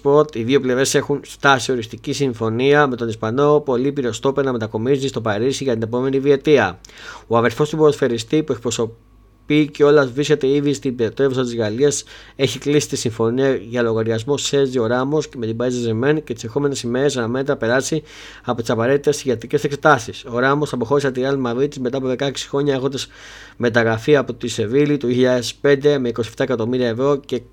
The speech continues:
κατακτήσει τα πάντα. Παράλληλα, έχει αγωνιστεί εκατόν ογδόντα φορές με την Εθνική Ισπανίας, έχοντας σκοράρει είκοσι τρία γκολ.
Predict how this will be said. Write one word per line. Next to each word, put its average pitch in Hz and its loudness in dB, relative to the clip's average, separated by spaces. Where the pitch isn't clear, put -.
κατακτήσει 117 -4
τα 123 0
πάντα. 135 2
Παράλληλα, 135 0
έχει 135 0
αγωνιστεί 123 -4
εκατόν 135 -2
ογδόντα 117 0
φορές 135 0
με 131 2
την 120 -2
Εθνική 117 -4
Ισπανίας, 131 -2
έχοντας 131 0
σκοράρει 135 -2
είκοσι 120 -4
τρία 139 2
γκολ. 117 0